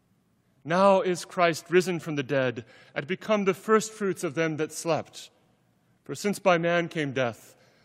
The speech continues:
by man came also the resurrection of the dead. For as in Adam all die, even so in Christ shall all be made alive. The tomb is empty. The linen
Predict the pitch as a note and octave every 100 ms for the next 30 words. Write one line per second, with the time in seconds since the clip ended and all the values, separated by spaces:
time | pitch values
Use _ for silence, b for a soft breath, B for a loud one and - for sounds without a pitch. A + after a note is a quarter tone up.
0 | b b C#3 D#3+ F3+ F#3 F3+ F#3 F3+ E3+
1 | F#3 F3+ F3+ D#3+ D3 D#3 D#3 D#3+ - -
2 | D3+ B2 A2+ B2 G#2 E2+ F#2 _ b b
3 | b b b - F3 E3+ G3 F#3+ F#3 E3+
4 | E3+ E3 D3 D3 C#3 B2+ A#2+ A#2 _ b
5 | b b b - D#3 F#3+ E3+ - F3+ E3
6 | D3+ - F#3 C3 - - - b b b
7 | - D#3+ D#3 D#3 E3+ E3+ F3 E3 D#3 D3+
8 | C3+ C#3+ C3+ A#2+ A2+ A2+ F#2 D#2 _ _
9 | _ _ _ _ _ _ _ _ _ _
10 | _ _ _ _ _ _ _ _ _ _
11 | _ _ _ _ - C3+ D#3 - G#3+ G#3
12 | G3 F#3 E3 D#3+ - D#3 C#3 A2+ F#2+ E2
13 | _ _ _ _ _ _ _ _ _ _
14 | _ C#3+ D3 F#3 F3 E3